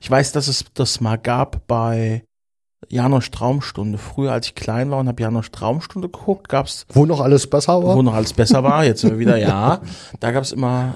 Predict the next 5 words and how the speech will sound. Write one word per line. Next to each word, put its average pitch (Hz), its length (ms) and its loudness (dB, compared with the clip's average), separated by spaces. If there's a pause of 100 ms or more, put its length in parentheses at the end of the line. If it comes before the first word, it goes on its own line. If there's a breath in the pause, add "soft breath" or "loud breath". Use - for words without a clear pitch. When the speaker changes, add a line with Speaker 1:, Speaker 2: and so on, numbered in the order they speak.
Speaker 1:
das - 300 -10
Honigkuchenpferd. - 1120 -10 (1040)
Hm. 113 160 2 (960)
Speaker 2:
Ist - 200 -2
zumindest 151 420 4